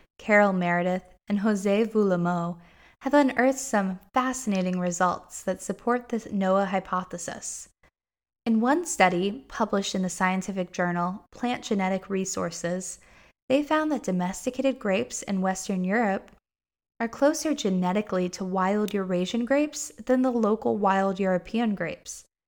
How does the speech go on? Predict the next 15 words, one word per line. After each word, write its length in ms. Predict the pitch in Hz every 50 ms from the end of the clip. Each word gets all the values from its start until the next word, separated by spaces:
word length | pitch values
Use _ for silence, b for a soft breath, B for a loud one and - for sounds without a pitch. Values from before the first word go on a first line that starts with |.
| _ _ _ _ _ _
suggesting 640 | - - 262 226 262 269 302 311 - - 302 262 220
that 180 | 196 180 185
the 100 | - 180
lineage 540 | 175 180 180 190 208 220 226 226 226 214 -
of 120 | - 185
the 60 | - 185
domesticated 800 | - 180 175 175 175 170 - - - - - 220 220 214 196
vine 480 | - 190 185 190 208 233 254 262 262 B B B B B B B -
likely 320 | - 330 370 359 - 320 294
came 260 | - - 226 208 208
from 180 | - 208 190 185
somewhere 460 | - - - 240 254 247 254 254 247
in 140 | 226 214 -
Eastern 380 | 208 202 - - - 190 185 180
Europe 380 | 185 185 185 170 156 - -